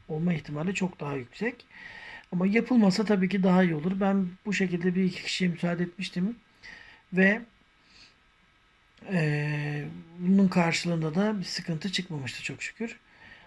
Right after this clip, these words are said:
Ama olabilir mi? Olur. O tanıdık kişi vasıtasıyla girerler, yukarıda problem çıkartırlar. Sonra, "Vay arkadaş, sen bana niye haber vermemiştin?"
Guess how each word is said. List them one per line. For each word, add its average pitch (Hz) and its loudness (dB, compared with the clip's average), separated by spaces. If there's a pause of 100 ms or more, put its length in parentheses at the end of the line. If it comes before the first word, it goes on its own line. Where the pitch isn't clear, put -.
(140)
Ama 214 2
olabilir 202 4
mi? 202 6
Olur. 185 2
O 196 -6
tanıdık 185 2
kişi 190 -2
vasıtasıyla 170 -2
girerler, 147 -4
yukarıda 147 -8
problem 147 -8
çıkartırlar. 170 -6 (560)
Sonra, 185 2
"Vay 185 4
arkadaş, 170 0
sen 175 2
bana 170 2
niye 180 6
haber 151 -2
vermemiştin?" 143 -2